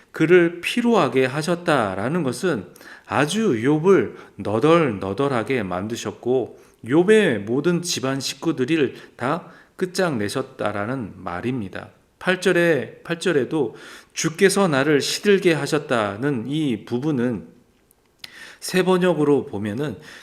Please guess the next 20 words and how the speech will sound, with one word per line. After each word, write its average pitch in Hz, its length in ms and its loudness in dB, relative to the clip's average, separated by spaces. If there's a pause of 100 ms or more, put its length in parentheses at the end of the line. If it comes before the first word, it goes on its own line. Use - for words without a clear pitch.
주님께서 170 640 2
나를 123 320 2
체포하시고 143 1000 0 (200)
나의 131 460 0
대적이, 101 800 -2
나의 107 400 0
적이 117 400 -2
되셨다, 123 540 -4
이거, 107 300 -4 (180)
이것입니다. 98 720 -6 (440)
요거는 180 340 0
분명한 139 420 -4
사실이죠. 123 720 -6 (200)
또한 131 500 -2 (760)
나를 170 400 4
향하여 170 380 4
증거를 139 500 0
삼으심이라에서 123 1500 -2
이 151 240 -4
증거는 120 800 -2